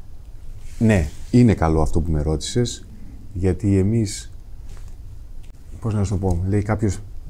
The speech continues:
έχει, έχω καινούριος όρος για αυτός, να μην μας ακούει ο κύριος Μπαμπινιώτης μόνο, χριστιανόμετρο. Ποιο χριστιανόμετρο; Αν υπάρχει, λοιπόν, είναι το Ευαγγέλιο.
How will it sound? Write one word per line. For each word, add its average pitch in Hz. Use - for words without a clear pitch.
έχει, 107
έχω 104
καινούριος 110
όρος 85
για -
αυτός, 98
να 95
μην 101
μας 104
ακούει 101
ο 98
κύριος 95
Μπαμπινιώτης 92
μόνο, 95
χριστιανόμετρο. 90
Ποιο -
χριστιανόμετρο; 85
Αν 156
υπάρχει, 123
λοιπόν, 98
είναι 160
το 147
Ευαγγέλιο. 98